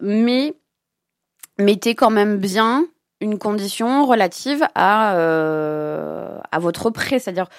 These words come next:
au prêt dont vous allez avoir besoin et pour acheter le terrain et pour construire, parce que se retrouver propriétaire d'un terrain sur lequel j'ai plus de sous pour construire, ça c'est pareil, ça sert un peu à rien. Donc pensez dans l'achat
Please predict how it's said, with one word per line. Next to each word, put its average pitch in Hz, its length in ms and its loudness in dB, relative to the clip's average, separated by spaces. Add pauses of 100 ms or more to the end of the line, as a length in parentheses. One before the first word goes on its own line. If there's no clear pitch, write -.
(160)
au 170 80 -2
prêt 240 240 0
dont 233 160 0
vous 175 120 -4
allez 170 140 2
avoir 160 240 2
besoin 180 440 0 (160)
et 285 140 0
pour 233 220 -2
acheter 185 240 -4
le 185 60 -8
terrain 233 240 0 (140)
et 254 120 -6
pour - 180 -16
construire, 240 420 -6
parce 180 200 -10
que 180 80 -10
se 175 80 -12
retrouver 190 300 -6
propriétaire 180 500 -8
d'un 185 140 -4
terrain 190 260 -4
sur 175 140 -10
lequel 185 200 -6
j'ai 180 120 -4
plus 175 160 -16
de - 40 -20
sous - 120 -14
pour 175 180 -14
construire, 240 420 -4
ça 208 140 -4
c'est 175 140 -10
pareil, 208 320 -4
ça 214 180 -10
sert 175 180 -2
un 185 100 0
peu 262 100 0
à 269 100 4
rien. 233 240 0 (320)
Donc 185 160 0
pensez 262 460 4
dans 320 160 4
l'achat 208 520 2